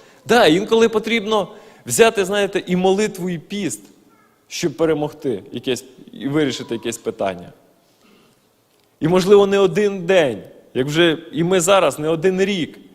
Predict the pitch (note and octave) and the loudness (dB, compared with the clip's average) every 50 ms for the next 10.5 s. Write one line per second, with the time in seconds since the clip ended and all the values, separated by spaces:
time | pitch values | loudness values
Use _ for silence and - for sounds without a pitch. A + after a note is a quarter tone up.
0 | _ _ _ _ _ _ _ _ _ - D3+ E3+ F3+ F3 E3+ G3+ G3+ - - A3 | _ _ _ _ _ _ _ _ _ -6 -4 -2 -2 -4 -4 -6 -8 -6 -2 -2
1 | A3+ G#3 G#3+ - - G3+ F#3 F3 E3 E3+ E3+ D3+ D3 - - _ _ _ _ _ | -2 -2 -2 -4 -4 -4 -4 -4 -6 -8 -12 -14 -14 -18 -20 _ _ _ _ _
2 | _ _ _ _ _ _ _ _ _ _ _ _ _ - - - D#3+ F3 A#3+ A#3+ | _ _ _ _ _ _ _ _ _ _ _ _ _ -20 -18 -18 -4 -2 0 0
3 | G#3+ G3 F#3 F3+ F3 - F3 E3 E3+ F#3+ F#3 F3 E3+ D#3 C#3+ D3+ E3 E3+ F3 E3+ | 0 -2 -2 -6 -6 -6 -6 0 0 0 0 0 -2 -4 -4 -2 -2 0 0 0
4 | D#3+ D3+ C#3 B2 - - B2 A#2+ G#2+ G2 F2+ F2 - - _ _ _ _ _ _ | -2 -4 -6 -8 -10 -10 -10 -10 -8 -10 -10 -12 -16 -20 _ _ _ _ _ _
5 | _ _ - G#2+ B2+ D#3 E3 F3+ F3+ E3 E3+ F#3+ G3+ G#3+ G#3 G3 F3 - - D3+ | _ _ -14 -4 0 2 2 2 0 0 -4 -6 -4 -2 -2 -2 -2 -4 -4 -2
6 | C#3+ C3+ A#2+ A2+ G2+ F#2+ - - - - - _ _ - - E3 D3 - - - | -2 0 0 -2 -2 -4 -8 -16 -20 -20 -20 _ _ -10 -10 -10 -10 -10 -4 0
7 | F3 F3+ G3 G#3+ A3+ F#3+ F#3+ G#3+ F3 G3+ G3 G3+ - - F#3 G3 G#3+ A3 G#3+ G#3+ | 0 2 2 0 0 -2 -4 0 0 0 0 0 -4 -4 -2 -2 -2 -2 -4 -6
8 | G#3 G3+ G3+ F#3 - - F#3 F#3 F3 - - - D#3+ C#3+ G#2+ F2 - - - - | -10 -10 -10 -12 -10 -8 -8 -8 -8 -10 -4 -2 0 0 0 -2 -6 -14 -20 -20
9 | _ _ _ _ _ _ _ _ _ _ _ _ _ _ _ _ _ _ _ - | _ _ _ _ _ _ _ _ _ _ _ _ _ _ _ _ _ _ _ -10
10 | E3 F3+ D#3+ D3 C3 - - E3 D3 | -8 -8 -8 -8 -8 -8 -8 -8 -8